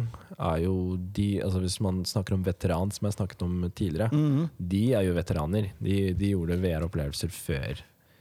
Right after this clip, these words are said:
Speaker 1: V R var en greie.
Speaker 2: Før tjue fjorten?
Speaker 1: Ja. <laughs> Så, altså, de startet, altså, hvis, nå har jeg ikke årstallene riktig, men de
Speaker 2: Mm.
Speaker 1: jobbet mye med tre seksti,
Speaker 2: Ja.
Speaker 1: som kunne brukes i V R-briller.
Speaker 2: Det husker jeg.
Speaker 1: Eh, så,
Speaker 2: Ja.
Speaker 1: så de har jo på en måte vært en sånn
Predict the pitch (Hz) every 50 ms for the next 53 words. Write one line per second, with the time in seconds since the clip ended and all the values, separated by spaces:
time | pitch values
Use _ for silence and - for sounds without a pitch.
0 | _ _ _ 98 98 95 85 69 67 69 76 78 80 87 90 90 92 90 85 85
1 | 78 76 76 92 127 - - - - - 120 110 - 110 98 92 101 - - 165
2 | 220 - - - - _ _ - - - - - - - - - - - - -
3 | 175 - - - 160 - - - 160 - - - 156 151 - - 160 156 - -
4 | 151 - - - - - 196 196 190 180 143 - - 131 - 117 113 117 95 98
5 | 117 143 - - 117 87 - - 85 80 - 67 - - - - - - - 67
6 | 73 - - 80 76 87 92 - - 76 95 98 98 90 92 98 - - - -
7 | - - 82 67 73 - - 98 92 90 92 90 90 90 90 92 - - 90 90
8 | - - - 85 90 98 101 101 - - 113 117 113 104 101 104 92 85 85 -
9 | - 92 82 82 90 - - - 90 90 - - - - - - 104 - - -
10 | 113 113 107 101 - 101 95 90 90 87 82 - - - 92 92 87 80 80 95
11 | 82 85 87 110 - - - - - - - - 123 110 101 95 - - 98 98
12 | 101 - _ _ - - - - 101 101 101 101 101 101 98 95 95 - 123 117
13 | 113 127 113 104 110 123 143 123 95 92 92 92 - 113 92 - - 90 85 82
14 | - - - 95 92 95 95 80 78 78 78 76 69 71